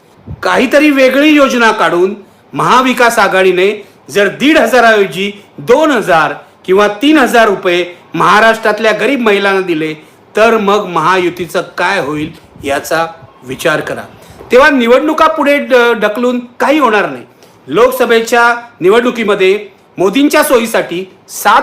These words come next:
फेऱ्यात निवडणुका केल्या, परंतु त्याचा काहीही फायदा मोदींना झाला नाही. भाजपच्या जागा उलट कमी झाल्या, भाजपला एकट्याच्या बळावर बहुमत मिळालं नाही. तेव्हा जनतेच्या मनातून तुम्ही एकदा उतरलात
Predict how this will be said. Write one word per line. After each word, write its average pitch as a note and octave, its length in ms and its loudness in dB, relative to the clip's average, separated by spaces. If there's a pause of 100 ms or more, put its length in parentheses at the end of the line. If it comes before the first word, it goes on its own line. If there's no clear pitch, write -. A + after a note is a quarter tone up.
फेऱ्यात A3+ 440 0
निवडणुका A3+ 440 0
केल्या, A3 440 -2 (640)
परंतु A#3 220 -2
त्याचा B3+ 280 0
काहीही G#3+ 500 -2
फायदा F#3+ 540 2 (300)
मोदींना A3 400 2
झाला G3 260 0
नाही. G#3 240 -2 (280)
भाजपच्या F3+ 640 0
जागा G3 420 0 (500)
उलट G3 260 0
कमी G#3+ 280 0
झाल्या, D#3 380 0 (320)
भाजपला E3+ 840 0 (100)
एकट्याच्या G3 540 -2
बळावर D#3+ 440 2 (340)
बहुमत D3+ 300 -2 (120)
मिळालं D#3+ 360 0
नाही. A#2+ 200 -6 (680)
तेव्हा C#4+ 180 4
जनतेच्या B3 640 0
मनातून C#4+ 460 0
तुम्ही C#4 180 0
एकदा B3 180 0
उतरलात B3 540 2